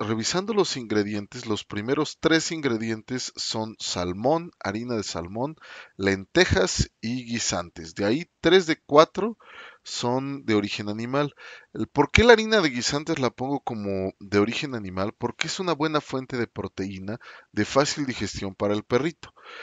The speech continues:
Las lentejas también tienen proteína, los garbanzos y bueno... Eh, hay otros tip-, fue-, bueno, hay otras fuentes de proteína de las leguminosas,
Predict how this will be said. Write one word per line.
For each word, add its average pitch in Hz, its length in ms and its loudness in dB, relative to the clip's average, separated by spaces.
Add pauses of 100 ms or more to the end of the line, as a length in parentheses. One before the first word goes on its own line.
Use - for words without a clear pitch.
(160)
Las 117 220 4
lentejas 165 480 -2
también 160 420 0
tienen 180 260 -4
proteína, 135 920 -2 (400)
los 104 240 0
garbanzos 127 1000 2
y 113 60 -4
bueno... 117 440 0 (460)
Eh, 98 760 4 (1200)
hay 147 200 2
otros 175 340 2
tip-, 160 240 -8
fue-, 147 300 4
bueno, 143 300 4
hay 165 80 2
otras 175 220 0
fuentes 147 300 -4
de 135 80 -6
proteína 110 480 -4
de 110 100 2
las 95 360 -4
leguminosas, 98 720 -8